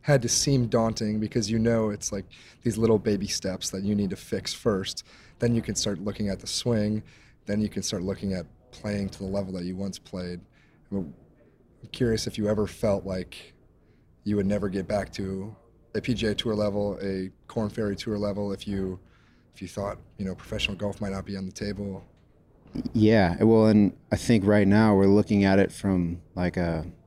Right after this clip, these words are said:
Speaker 2: different perspective 'cause we're looking back at the process I went through. And at the time, as I was going through it,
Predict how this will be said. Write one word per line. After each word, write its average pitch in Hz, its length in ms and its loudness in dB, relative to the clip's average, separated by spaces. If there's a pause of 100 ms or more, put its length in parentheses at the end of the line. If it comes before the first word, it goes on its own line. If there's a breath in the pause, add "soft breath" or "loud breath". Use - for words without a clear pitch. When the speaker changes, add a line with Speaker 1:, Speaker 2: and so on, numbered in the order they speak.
(120)
Speaker 2:
different 101 340 2
perspective 101 520 2
'cause 92 160 2
we're 92 80 2
looking 90 320 2
back 95 300 2
at 98 80 0
the 98 60 0
process 113 440 4
I 117 60 6
went 117 240 4
through. 135 260 6
And 92 120 6
at 92 80 2
the 92 80 0
time, 101 460 4
as 95 120 6
I 95 100 6
was 95 160 4
going 98 240 4
through 117 260 6
it, 98 140 4